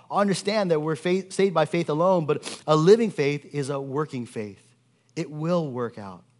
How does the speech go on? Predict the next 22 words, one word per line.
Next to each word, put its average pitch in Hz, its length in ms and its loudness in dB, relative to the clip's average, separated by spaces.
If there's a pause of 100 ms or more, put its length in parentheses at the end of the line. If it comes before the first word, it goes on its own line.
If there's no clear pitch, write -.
(440)
We're 147 80 -2
not 180 180 2
saved 220 420 2
by 147 140 -4
those 123 220 -6
works, 113 340 -8 (220)
but 123 100 -8
those 139 220 -2
works 139 260 -4
will 131 80 -6
demonstrate 120 760 -6 (460)
that 110 140 -6
we 113 160 -6
are 98 240 -6
saved. 90 480 -12 (3000)
Now, 135 160 -2
when 143 140 -2
we 151 80 -2
say 175 320 0
we 151 80 -2
believe 139 400 0
in 123 180 -4